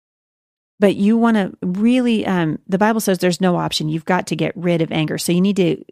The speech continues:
give your children consequences for their bad behavior that's based on that behavior alone and not their child, not your kid's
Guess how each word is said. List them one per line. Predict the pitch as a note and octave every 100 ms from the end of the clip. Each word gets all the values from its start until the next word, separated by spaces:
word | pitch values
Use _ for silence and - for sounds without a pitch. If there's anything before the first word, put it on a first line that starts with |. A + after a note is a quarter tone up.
| F3
give | G3 F#3+ G3
your | - F3
children | E3 F3+ E3+ D3+
consequences | D#3 D#3+ C#3+ - D3+ D#3+
for | - D#3
their | C#3+ D#3+ D3+ -
bad | - E3+ D#3 D#3+
behavior | D3 C#3 E3+ C#3 C#3 D#3 _ - - _ -
that's | F3 E3+ E3
based | D#3+ D#3 F3+ A3 -
on | F#3 F3
that | E3+ E3+
behavior | E3+ F3 E3 E3+
alone | D3+ F#3 F3+ D#3+
and | - D#3 D#3
not | D#3+ F3+ -
their | F#3+
child, | F3 - D#3 D#3 D3+
not | F3+ A3+ -
your | F#3+
kid's | - F3 D#3